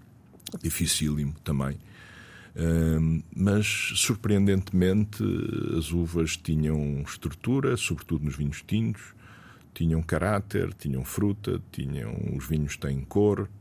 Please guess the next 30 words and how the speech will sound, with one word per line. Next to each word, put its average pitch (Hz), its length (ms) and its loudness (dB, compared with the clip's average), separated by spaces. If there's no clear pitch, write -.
eh, 73 320 -4
às 73 160 -2
vezes 85 260 4
cores - 380 0
que, - 420 -12
de - 80 -12
que - 100 -2
eu 85 80 6
não 82 100 4
me 78 140 4
lembrava 73 500 0
já 73 240 -2
em 71 60 -4
quarenta 73 500 -4
anos 82 200 -4
de 80 80 -8
vindima, 92 580 0
e 98 640 4
são - 240 2
muito 92 380 4
interessantes - 960 0
em, - 460 -4
em 80 40 0
vários 78 380 0
aspectos, - 480 -2
muito 92 340 4
bons 90 400 2
até, 69 400 -4
alguns 71 400 -6
deles, 73 420 -6